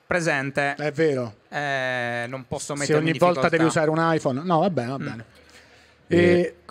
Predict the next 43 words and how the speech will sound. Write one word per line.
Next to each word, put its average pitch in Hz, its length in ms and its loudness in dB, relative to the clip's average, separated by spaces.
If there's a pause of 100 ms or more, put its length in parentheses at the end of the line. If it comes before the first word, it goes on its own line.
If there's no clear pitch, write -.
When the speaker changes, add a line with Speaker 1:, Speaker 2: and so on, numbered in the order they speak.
(100)
Speaker 3:
qu-, 120 240 2
quali 123 240 2
droghe 92 760 2 (520)
vorresti 85 460 -4
legalizzare? 73 840 -4 (360)
Speaker 1:
Eh, 151 1000 -2
gli 156 320 -12
psichedelici, 190 880 -4
penso 143 220 -6
che 143 100 -6
siano 139 180 -6
inter-, 156 180 -6
allora, 190 300 0
legalizzare 190 440 2
non 226 100 2
vuol 190 140 2
dire 208 160 2
che 180 80 -2
adesso 175 160 0
andiamo 165 220 -4
tutti 160 160 -6
a 156 40 2
comprarli, 147 560 -4
eh, 156 80 2
perché 139 140 -2
sennò 180 160 0
Speaker 3:
Eh. 147 40 -4
Speaker 1:
questi 147 200 -6
pensano 151 300 -4
che 147 80 -6
sono 147 160 -6
un 139 80 -10
pazzo. 156 480 -2
No, 160 180 -6
cioè, 156 140 -2
nel 151 120 -6
senso, 131 240 -12
ci, 220 200 -4
cioè, 180 160 2
andiamo 208 260 0
tutti 208 140 -4
a - 20 0
comprarli, 135 340 -6